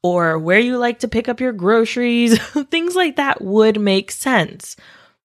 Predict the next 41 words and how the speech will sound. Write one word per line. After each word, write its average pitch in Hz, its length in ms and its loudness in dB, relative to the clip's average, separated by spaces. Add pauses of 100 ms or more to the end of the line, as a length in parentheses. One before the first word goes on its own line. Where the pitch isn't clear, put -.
(200)
But 285 560 -4 (720)
if 294 260 -2
you're 330 160 4
someone 202 680 -2 (100)
who 214 180 0
is 190 560 0 (260)
a 220 100 2
business 254 640 2
owner 175 360 4
who 208 100 2
is 208 240 4
using 294 580 2
their 254 160 -2
podcast 208 640 -2
to 196 80 -4
generate 214 560 -2
leads, 247 360 -2
then 233 280 2
why 254 220 0
in 381 160 0
the 339 100 2
world 170 280 2
are 208 60 -4
you 240 140 -4
talking 196 420 -2
about 165 480 0 (240)
deodorant? 214 760 2
Why 214 200 2
in 247 80 2
the 269 60 0
world 247 180 -2
are 262 40 -4
you 254 80 -4
talking 233 240 -2
about 240 220 2
your 226 120 4
mattress 208 640 2
brand 208 340 2
that - 100 -4
you 190 140 -2
like? 160 340 -2